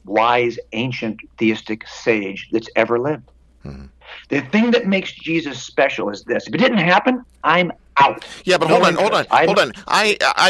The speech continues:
Speaker 1: Yeah.
Speaker 2: tot-, I totally get that.
Speaker 1: I'm interested in another set of rules, you know, another set of obligations that come to me through some theistic system.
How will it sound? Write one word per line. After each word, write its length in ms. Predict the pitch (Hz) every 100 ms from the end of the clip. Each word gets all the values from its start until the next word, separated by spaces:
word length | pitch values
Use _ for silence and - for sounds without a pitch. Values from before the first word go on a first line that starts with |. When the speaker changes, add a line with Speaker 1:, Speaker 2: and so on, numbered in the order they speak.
| 185
Speaker 1:
Yeah. 120 | 226
Speaker 2:
tot-, 140 | 403 -
I 120 | 202
totally 320 | 247 202 156
get 180 | 135 170
that. 100 | 120
Speaker 1:
I'm 60 | 254
interested 180 | -
in 60 | 214 185
another 240 | 185 196
set 220 | - 202 175
of 80 |
rules, 520 | 139 151 170 202 220 208
you 60 |
know, 80 | 196
another 240 | 190 175 180
set 200 | - 180
of 80 |
obligations 720 | - - 147 135 139 170 175 165
that 120 | 135
come 160 | 156 165
to 60 |
me 140 | 156 160
through 200 | 151 147
some 200 | 147 135
theistic 420 | 135 131 127 110
system. 400 | 147 - -